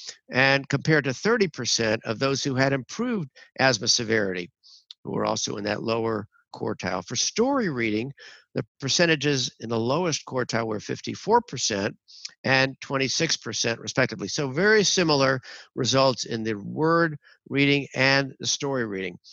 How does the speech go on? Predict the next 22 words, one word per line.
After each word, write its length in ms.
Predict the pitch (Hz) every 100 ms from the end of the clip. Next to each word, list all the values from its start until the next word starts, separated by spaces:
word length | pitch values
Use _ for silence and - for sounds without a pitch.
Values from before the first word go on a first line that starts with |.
| - - _
The 120 | -
associations 800 | 127 190 196 190 156 147 - 120
were 140 | 107 110
not 320 | 110 135 170
related 500 | 151 135 127 120 120 _ _ -
to 80 | 131
potential 440 | 120 131 127 -
confounders, 800 | 110 139 127 135 123 120 127 - - - -
such 280 | 135 -
as 120 | 117 98
behavior 480 | 95 110 143 143
problems, 640 | 120 135 135 131 127 123 110
school 380 | - - 131 131
absences, 800 | 135 - 123 - 127 127 123 107
various 400 | 104 104 98 127
life 240 | 131 131
events, 800 | 120 123 127 120 - - - - -
and 300 | 107 110 104
parental, 520 | - 113 123 127 131 110 - _ -
uh, 300 | 110 110 110
mental 280 | 120 117 123
health. 420 | 110 123 127 127